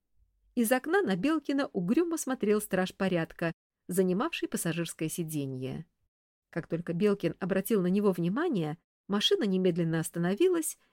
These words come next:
и милиционер выбрался наружу. Попросил предъявить документы.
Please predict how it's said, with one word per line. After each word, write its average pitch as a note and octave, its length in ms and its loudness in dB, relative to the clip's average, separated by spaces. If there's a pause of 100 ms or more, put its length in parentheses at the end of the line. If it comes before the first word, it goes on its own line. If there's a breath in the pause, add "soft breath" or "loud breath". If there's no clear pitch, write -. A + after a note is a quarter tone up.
(160)
и F#4 100 4
милиционер D#4+ 640 2
выбрался F3 560 0
наружу. C#3+ 680 -4 (800)
Попросил F3+ 560 0
предъявить D4 640 0
документы. E3+ 920 -4